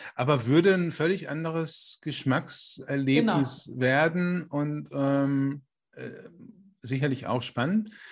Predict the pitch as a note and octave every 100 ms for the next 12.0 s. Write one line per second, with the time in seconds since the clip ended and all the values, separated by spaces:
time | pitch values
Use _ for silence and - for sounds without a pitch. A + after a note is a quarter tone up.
0 | - - - B2+ B2 C3 C3 D3 D3+ D3+
1 | E3 E3+ E3+ D#3+ D3 C3+ - B2+ - _
2 | C3 C3 C3 C3 B2 B2 A#2 A#2 B2+ B2
3 | - A#2+ A#2+ C#3 C#3 B2+ B2+ - D2+ D2
4 | _ - - - G2 F#2 F2+ - A#3+ A#3
5 | G#3+ A3+ A3+ C4 D4 C#4 C4 B3 A#3 B3
6 | G#3+ G#3 G3 G#3 A#3 A#3 - A3 G#3+ -
7 | G3+ F#3+ G3 G3 - - - - - -
8 | _ _ _ C#4 C4 - - _ _ -
9 | B3 A#3+ A3+ A#3+ A3+ G#3 G3+ F3 D#3+ D#3+
10 | D#3+ E3 F3 E3+ A#2+ - - D3+ D#3 D#3+
11 | D3+ D3 C#3+ C#3+ C#3+ - C#3+ C3 G2+